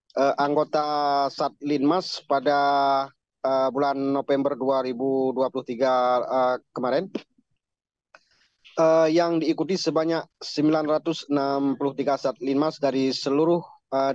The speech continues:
desa di wilayah Kabupaten Aceh Barat. Dan menurut Mahdi, bahwa apel ini juga, eh, menjadi wujud nyata,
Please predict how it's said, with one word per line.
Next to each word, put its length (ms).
desa 480
di 400
wilayah 400
Kabupaten 960
Aceh 560
Barat. 400
Dan 400
menurut 400
Mahdi, 320
bahwa 320
apel 240
ini 140
juga, 420
eh, 340
menjadi 500
wujud 380
nyata, 500